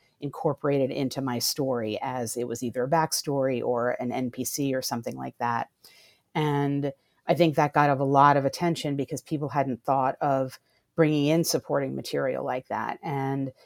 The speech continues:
I think if you have the right novel or novels that you're drawing from, it can really work as long as you're matching the novel to the rule set. So, for example, in the Solo Game Master's Guide, one of the things I did in there was to put a long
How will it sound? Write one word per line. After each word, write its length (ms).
I 60
think 200
if 140
you 200
have 640
the 100
right 360
novel 760
or 160
novels 640
that 220
you're 240
drawing 440
from, 400
it 160
can 280
really 300
work 420
as 140
long 160
as 100
you're 100
matching 560
the 60
novel 380
to 140
the 100
rule 200
set. 320
So, 300
for 140
example, 500
in 300
the 80
Solo 320
Game 200
Master's 340
Guide, 280
one 160
of 100
the 60
things 300
I 180
did 200
in 140
there 240
was 180
to 100
put 200
a 60
long 520